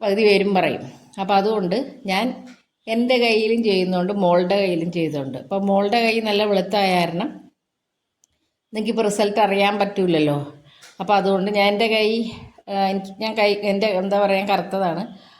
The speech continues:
അപ്പം ഞാൻ ദേ ഞാനും ചെയ്തിട്ടുണ്ട് ഒരു കയ്യിൽ, ഒരു കയ്യിൽ ചെയ്തിട്ടില്ല. അപ്പം നിങ്ങൾക്ക് എന്തായാലും അതിൻ്റെ റിസൾട്ട് അറിയാൻ പറ്റുമല്ലോ. അല്ലാണ്ട് ഇത് കളിപ്പീര് പണിയൊന്നുമല്ല, നല്ല റിസൾട്ട് കിട്ടണ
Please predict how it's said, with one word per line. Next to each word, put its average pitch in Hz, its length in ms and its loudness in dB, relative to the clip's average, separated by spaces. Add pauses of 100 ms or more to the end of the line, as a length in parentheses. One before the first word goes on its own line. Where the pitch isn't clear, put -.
(200)
അപ്പം 190 240 -6
ഞാൻ 196 160 2
ദേ 196 80 2 (120)
ഞാനും 202 360 0
ചെയ്തിട്ടുണ്ട് 170 540 0 (920)
ഒരു 202 180 2
കയ്യിൽ, 165 320 2 (120)
ഒരു 220 160 4
കയ്യിൽ 214 200 2 (100)
ചെയ്തിട്ടില്ല. 165 540 -2
അപ്പം 190 220 -8
നിങ്ങൾക്ക് 202 340 -4
എന്തായാലും 214 500 0 (300)
അതിൻ്റെ 185 280 0 (260)
റിസൾട്ട് 185 380 -4
അറിയാൻ 175 300 0
പറ്റുമല്ലോ. 143 380 -6 (580)
അല്ലാണ്ട് 180 320 0
ഇത് 190 160 -4
കളിപ്പീര് 185 480 0
പണിയൊന്നുമല്ല, 196 560 0 (960)
നല്ല 190 320 0
റിസൾട്ട് 196 420 -4
കിട്ടണ 202 300 -2